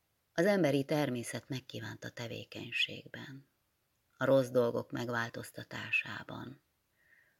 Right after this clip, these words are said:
a szív megelégedettségében,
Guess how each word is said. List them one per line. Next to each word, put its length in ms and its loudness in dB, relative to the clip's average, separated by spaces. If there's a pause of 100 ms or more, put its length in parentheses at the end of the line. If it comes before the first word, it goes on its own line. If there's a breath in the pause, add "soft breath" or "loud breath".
(100)
a 100 -10
szív 400 4
megelégedettségében, 1800 -2